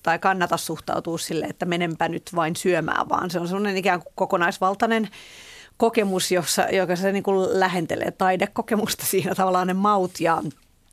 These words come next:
koko se maailma, mitä se kokki luo siihen, niin se, se on se juttu. Ö, mutta sehän ei ole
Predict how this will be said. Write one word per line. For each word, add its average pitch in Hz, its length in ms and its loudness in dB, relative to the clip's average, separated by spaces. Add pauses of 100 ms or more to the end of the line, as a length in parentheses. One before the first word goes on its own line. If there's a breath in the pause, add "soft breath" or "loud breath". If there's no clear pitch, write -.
(180)
koko 214 240 0
se 190 120 2
maailma, 185 480 4
mitä 180 280 0
se 185 100 -4
kokki - 360 -2
luo 180 240 2
siihen, - 400 -4
niin - 300 -6
se, - 360 -8
se 190 220 2
on 180 80 0
se 180 100 -4
juttu. 185 440 -2 (640 loud breath)
Ö, 214 160 4
mutta 220 300 0
sehän 311 300 4
ei 330 140 4
ole 294 100 2